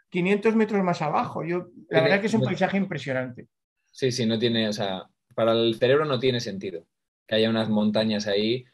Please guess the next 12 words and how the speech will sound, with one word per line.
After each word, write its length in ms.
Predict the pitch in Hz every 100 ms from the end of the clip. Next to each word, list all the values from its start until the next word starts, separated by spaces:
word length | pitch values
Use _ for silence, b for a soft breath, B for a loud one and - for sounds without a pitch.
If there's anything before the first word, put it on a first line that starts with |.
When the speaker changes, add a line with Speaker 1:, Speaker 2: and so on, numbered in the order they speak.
| -
Speaker 2:
que 100 | 117
nazcan 460 | 110 117 - 113 110
prácticamente 640 | 110 104 110 104 107 113
del 140 | 92 92
agua. 280 | 85 - _ _ _ _ -
O 540 | 107 _ _ _ _ -
sea, 600 | 95 95 92 92 92 92 - _ _ _
es 140 | 113 120
súper 460 | - 127 104 107
bonito. 280 | 95 98 98
Y 80 | 101
además, 540 | 110 120 151 - -